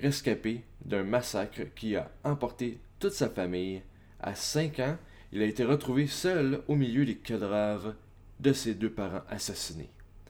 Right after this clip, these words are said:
Kazuto, son jumeau, a quant à lui été kidnappé, puis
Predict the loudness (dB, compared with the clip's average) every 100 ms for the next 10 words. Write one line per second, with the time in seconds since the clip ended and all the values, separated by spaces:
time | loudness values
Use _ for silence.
0 | -20 -20 -20 -18 6 6 6 2 0 -4
1 | -6 -20 -20 -16 -4 -2 0 0 0 0
2 | -4 -10 -20 -12 -4 -2 2 2 4 2
3 | 0 -4 -6 -10 -16 -4 0 2 2 0
4 | -4 -4 -10 -20 -20 -20 -8 -2 -2